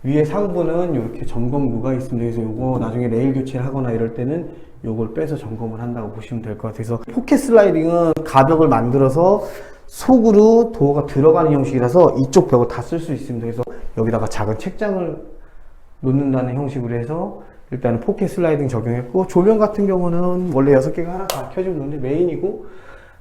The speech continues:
나중에 이제 뭐 책을 읽거나 이럴 때 따로 쓸 수 있을 것 같아서 투 인치 하나만 따로 들어오게끔 조명은 배분을 해놨습니다. 음, 창문은 교체 안 한 거예요. 랩핑 마감하고 저희가 실리콘 마감한 겁니다.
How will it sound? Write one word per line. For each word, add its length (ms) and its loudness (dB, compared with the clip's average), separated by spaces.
나중에 420 0
이제 260 0
뭐 340 -2
책을 320 -4
읽거나 320 -4
이럴 240 -4
때 280 -4
따로 200 -2
쓸 220 -6
수 140 -8
있을 280 -8
것 140 -8
같아서 300 -6
투 120 -6
인치 200 -6
하나만 540 -6
따로 220 -6
들어오게끔 580 -8
조명은 500 -8
배분을 300 -10
해놨습니다. 640 -10
음, 140 -14
창문은 520 -2
교체 260 -6
안 140 -4
한 120 -4
거예요. 260 -2
랩핑 280 -6
마감하고 520 -6
저희가 260 -10
실리콘 340 -12
마감한 360 -12
겁니다. 280 -16